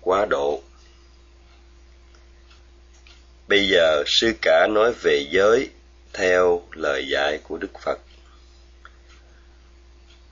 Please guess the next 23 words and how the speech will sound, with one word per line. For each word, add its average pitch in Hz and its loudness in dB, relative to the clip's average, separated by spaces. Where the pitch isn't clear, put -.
Bố 120 4
thí 143 0
thông 123 0
thường 92 0
được 90 -4
dịch 90 0
là 87 0
tặng 87 0
hay 107 0
cho, 110 2
nhưng 117 0
thực 92 -4
ra 113 0
bố 120 2
thí 135 -2
còn 78 0
có 120 0
nghĩa 95 0
là 82 0
vật 85 -2
được 82 -4
cho, 107 2
Databawatu. 92 0